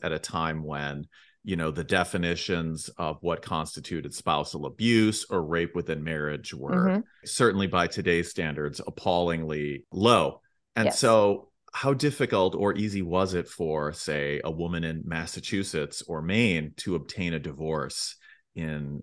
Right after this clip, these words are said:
Speaker 1: uh, after the American Revolution in, say, seventeen ninety?
Speaker 2: Yeah, I mean, it depends on a number of factors. One, you know, a woman would have to be able to have access to the court in some way, right? Does she, is she familiar with someone, or does she know anyone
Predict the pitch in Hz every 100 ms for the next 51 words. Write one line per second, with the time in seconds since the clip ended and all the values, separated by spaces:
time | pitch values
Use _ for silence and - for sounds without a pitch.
0 | - 73 76 - 76 - - 76 71 76
1 | - 78 71 78 80 - 65 - - -
2 | - 76 76 - 69 78 78 - - _
3 | _ _ _ 208 233 185 135 220 226 220
4 | 196 233 277 339 359 277 190 160 165 185
5 | 202 208 202 214 220 226 214 - - 175
6 | 180 220 202 170 170 143 165 156 165 190
7 | 180 165 170 170 165 - 160 160 156 165
8 | 156 160 165 156 - 160 151 147 - 156
9 | 151 147 - 160 - 160 147 151 - -
10 | 175 156 151 151 147 - 151 - 127 -
11 | 160 151 147 - - - - 139 139 139
12 | 156 - 143 - 165 170 156 196 214 208
13 | 190 185 185 180 165 151 156 175 175 175
14 | 175 160 156 156